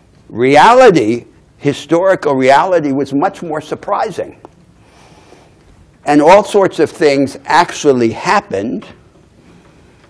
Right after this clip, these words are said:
which can't be understood within the confines of the ruling ideas. That was the point of telling this little story.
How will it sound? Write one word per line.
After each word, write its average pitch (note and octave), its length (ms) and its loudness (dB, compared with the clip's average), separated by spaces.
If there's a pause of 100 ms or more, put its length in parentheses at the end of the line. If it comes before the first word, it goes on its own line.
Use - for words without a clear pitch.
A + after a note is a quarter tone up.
(760)
which D3+ 420 0
can't - 460 2
be F3+ 180 4
understood E3 760 -2 (3250)
within C3 380 0
the B2+ 120 0
confines A#2 680 -4
of A2+ 120 -6
the B2 100 -4
ruling B2+ 400 -6
ideas. D3+ 600 -12 (1500)
That E3+ 200 -10
was A#2 140 -6
the A#2+ 80 -2
point B2+ 320 -2
of A#2 100 -4
telling A#2+ 380 -2
this A2+ 180 -8
little A#2 220 -6
story. - 540 -10